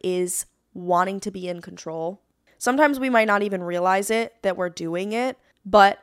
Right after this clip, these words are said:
even as Christians, even when we've fully surrendered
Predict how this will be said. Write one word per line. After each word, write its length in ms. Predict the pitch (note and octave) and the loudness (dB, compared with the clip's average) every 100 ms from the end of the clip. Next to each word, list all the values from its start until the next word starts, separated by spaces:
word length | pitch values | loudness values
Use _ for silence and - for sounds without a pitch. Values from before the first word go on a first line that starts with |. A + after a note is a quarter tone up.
| _ | _
even 320 | A3+ C4 D4 | -4 2 4
as 200 | C4+ A#3+ | 4 2
Christians, 560 | - A3+ G3+ F3+ E3 F3 | 0 -4 -4 -6 -8 -10
even 280 | - A3 B3+ | -6 -2 0
when 140 | B3+ B3 | 0 -2
we've 180 | A#3+ | -6
fully 260 | - B3 B3+ | -2 -2 0
surrendered 760 | - A#3+ A#3 A#3+ A#3 A#3 A#3 | -4 0 0 2 2 2 2